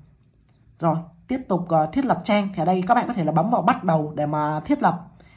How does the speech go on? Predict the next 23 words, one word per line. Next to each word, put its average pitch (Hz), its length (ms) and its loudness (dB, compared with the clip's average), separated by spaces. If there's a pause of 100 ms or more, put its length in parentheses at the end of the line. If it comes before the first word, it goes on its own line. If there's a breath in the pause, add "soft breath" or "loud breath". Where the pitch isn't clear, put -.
(120)
Thì, 190 220 2
ờ, 190 140 4
các 254 60 4
bạn 254 220 4
nếu 196 100 2
mà 262 100 2
tạo - 280 0
tài 185 100 0
khoản 151 180 -2
mới 185 160 2
thì 247 80 -2
nên 202 200 0
bấm 185 180 2
chữ 233 120 -8
bắt 247 160 0
đầu 165 180 2
này 151 80 -4
để 139 120 -6
thiết - 320 -6
lập, 165 320 -2
ờ, 147 220 0 (540 loud breath)
trang 202 240 0
nhé. 233 100 -6